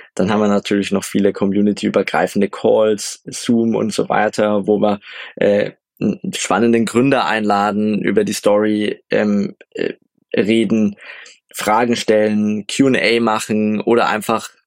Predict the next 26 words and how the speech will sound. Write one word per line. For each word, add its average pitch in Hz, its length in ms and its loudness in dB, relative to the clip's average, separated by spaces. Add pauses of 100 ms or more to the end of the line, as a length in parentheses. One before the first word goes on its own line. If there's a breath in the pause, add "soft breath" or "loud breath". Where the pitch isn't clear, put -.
(220)
miteinander 110 580 2
vernetzen. 98 560 -2
Und 101 100 0
dann 98 140 2
haben 107 100 0
wir 107 80 2
natürlich 104 420 -2
noch 104 140 -2
ganz 95 260 -2
viele 120 460 0 (300 loud breath)
Mechanismen, 113 880 0 (260 loud breath)
mit 104 180 2
denen 110 140 2
wir 110 120 2
den 107 180 2
Gründern 120 400 2
helfen, 107 400 0
untereinander 101 600 0
in 95 120 -4
Kontakt 104 480 -4
zu 123 100 -2
kommen, 95 320 0
weil 92 160 0
für 107 160 0
uns 127 240 0 (300)
Co-Founder-Matching 107 880 0